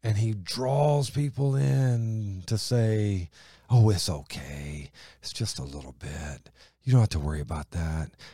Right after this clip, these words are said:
Hey, you can gamble a little bit here. Just gamble a few more dollars. And before you know it, you can't stop, and you've bankrupted your household, your family, and ruined lives." Or alcohol. "It's just a drink. And then before you know it, you can't control your drinking. It's just smoke a little dope.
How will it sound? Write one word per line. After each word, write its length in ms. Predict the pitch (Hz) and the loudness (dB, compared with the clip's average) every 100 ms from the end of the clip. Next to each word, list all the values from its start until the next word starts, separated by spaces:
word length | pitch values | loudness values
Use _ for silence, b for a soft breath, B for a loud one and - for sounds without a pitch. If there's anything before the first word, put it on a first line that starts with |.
| - | 0
Hey, 100 | 127 | 4
you 160 | 127 | 4
can 180 | 143 120 | 4 4
gamble 400 | 92 104 98 92 | 2 0 0 0
a 40 | 92 | 0
little 180 | 95 | 0
bit 240 | 80 87 78 | -2 -4 -4
here. 260 | 92 95 120 | -4 -4 -4
Just 240 | 170 156 | -2 -2
gamble 440 | - 113 107 95 98 | -2 -2 0 -2 -4
a 40 | |
few 240 | - 104 98 | -2 -2 0
more 240 | 92 92 | -2 -4
dollars. 360 | 87 90 95 95 | -4 -2 -2 -2
And 80 | |
before 200 | 85 101 | -4 -4
you 100 | 95 | -2
know 220 | 95 107 101 | 0 2 2
it, 140 | 87 | 0
you 400 | 95 92 92 87 | -2 0 0 -2
can't 420 | - 92 90 87 - | -4 -4 -2 -4 -4
stop, 440 | - 90 87 - | -2 0 0 -2
and 120 | 87 87 | -4 -4
you've 160 | 80 | -4
bankrupted 500 | 95 90 - 92 - | -4 -6 -4 -6 -4
your 80 | 90 | -6
household, 460 | 87 80 - 87 80 | -4 -4 -4 -4 -4
your 80 | |
family, 400 | 85 90 87 87 82 | -8 -6 -4 -4 -4
and 100 | 80 | -2
ruined 280 | 82 80 | -4 0
lives." 340 | 107 117 87 - B B B B | 2 2 2 -6 B B B B
Or 480 | 117 107 104 98 92 - | 2 4 6 4 0 0
alcohol. 500 | 117 117 104 98 90 | 0 0 -2 -2 0
"It's 140 | 127 - | -2 -2
just 320 | 185 175 - | -4 -4 -6
a 80 | 69 | -10
drink. 720 | - 69 92 98 101 95 - B B B | -12 -6 -2 2 2 0 -6 B B B
And 160 | 98 95 | -2 0
then 300 | 98 101 98 | 0 0 0
before 340 | 98 - 104 | -2 -2 0
you 120 | 101 107 | 2 2
know 300 | 139 147 117 | 2 4 2
it, 140 | 113 | 0
you 180 | 98 98 | -2 -2
can't 260 | - 101 - | -2 -4 -4
control 380 | 104 85 95 | -6 -2 0
your 140 | 98 104 | 2 2
drinking. 460 | 117 135 - 87 | 2 2 0 -6
It's 180 | 101 120 | -4 -6
just 500 | - 156 165 - _ | -6 -6 -6 -8 _
smoke 380 | - 127 120 113 | -10 -4 -6 -4
a 20 | |
little 220 | 110 95 | -6 -8
dope. 500 | 76 85 87 98 - | -8 -4 -2 -2 -4